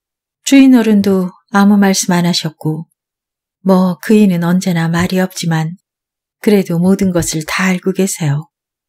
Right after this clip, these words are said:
무관심한 사람같이 보이지만 천만의 말씀이죠. 모든 일들을 자세히 보고 정확하게 머릿속에 새겨놓고 있다고요.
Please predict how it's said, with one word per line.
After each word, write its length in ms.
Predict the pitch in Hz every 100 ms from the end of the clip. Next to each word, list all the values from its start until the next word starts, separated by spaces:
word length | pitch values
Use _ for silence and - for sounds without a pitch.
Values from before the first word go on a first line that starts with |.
| _ _ _ _ _ _ _ _ _ _ _ _ _ _ -
무관심한 640 | 247 262 247 - 220 208
사람같이 560 | 233 220 196 170 -
보이지만 600 | 156 196 180 - 156 151 160 _ _ _ _ _
천만의 460 | - 262 233 175
말씀이죠. 800 | 165 180 - 196 185 - 139 156 - _ _ _ _ _ _ _ _ _ _ _ _ _ _ _ _ _
모든 460 | 208 233 254 262 233
일들을 520 | 196 185 165 156 147
자세히 460 | - 196 - 202 170
보고 500 | 170 151 143 151 - _ _ _ _ _ -
정확하게 580 | 269 269 262 226 190
머릿속에 520 | 160 180 190 - 151 147
새겨놓고 580 | - 262 240 196 -
있다고요. 580 | 165 - 165 - 143 147